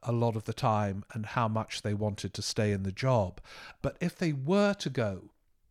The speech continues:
or he, sorry, if he were to go, Gove probably would stand, but I think they would want someone who conveyed, albeit in that shallow way I said earlier about reset,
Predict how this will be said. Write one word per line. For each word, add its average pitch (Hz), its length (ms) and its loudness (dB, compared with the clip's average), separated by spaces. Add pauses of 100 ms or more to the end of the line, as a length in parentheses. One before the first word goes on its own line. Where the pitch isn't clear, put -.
(180)
or 113 140 0
he, 165 240 2
sorry, 117 300 4
if 101 100 -6
he 185 260 0
were 123 280 0
to - 120 -6
go, 95 440 -4 (560)
Gove 123 280 2
probably 104 360 -2
would 143 280 2
stand, 104 440 -2
but 107 120 -2
I 104 60 -4
think 131 260 -6
they 120 100 -2
would 113 220 -6
want 123 240 -4
someone 117 500 2 (320)
who 143 160 4
conveyed, 131 880 4
albeit 151 540 6
in 131 80 -2
that 127 160 -2
shallow 135 340 4
way 120 180 4
I 113 120 2
said 123 240 0
earlier 123 320 4
about 101 260 -2
reset, 120 580 -4